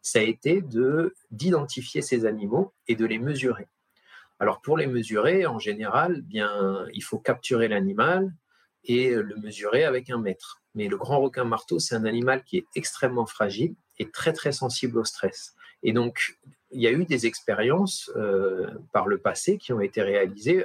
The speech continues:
où les gens ont essayé de capturer les grands requins marteaux pour réaliser des études scientifiques dessus. Et beaucoup d'entre eux sont morts quand ils ont été relâchés. Donc là, il a fallu trouver une solution pour les mesurer sous l'eau, sans les capturer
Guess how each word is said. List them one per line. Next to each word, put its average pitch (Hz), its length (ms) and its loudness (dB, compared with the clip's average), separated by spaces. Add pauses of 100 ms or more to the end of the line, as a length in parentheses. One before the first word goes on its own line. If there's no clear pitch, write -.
où 107 240 -12
les 101 120 0
gens 139 240 0
ont 127 40 2
essayé 117 240 0
de 110 80 -4
capturer 131 640 -2
les 107 80 0
grands 98 240 -4
requins 101 260 0
marteaux 101 380 0
pour 98 220 -8
réaliser 95 420 0
des 92 240 -4
études 98 240 -8
scientifiques 95 480 -6
dessus. 90 380 -2 (180)
Et 110 100 2
beaucoup 135 300 0
d'entre 127 320 0
eux - 40 2
sont 120 220 -2
morts 120 380 0 (180)
quand 104 220 -6
ils 104 100 -10
ont 101 360 0
été 104 280 -2
relâchés. 104 480 2 (360)
Donc 120 180 4
là, 165 80 4
il 185 100 4
a 123 60 2
fallu 123 300 -2
trouver 135 280 0
une 127 120 -6
solution 123 580 0
pour 131 160 0
les 113 100 0
mesurer 113 500 -2
sous - 280 -4
l'eau, 151 360 2
sans - 260 -2
les 165 120 0
capturer 135 640 0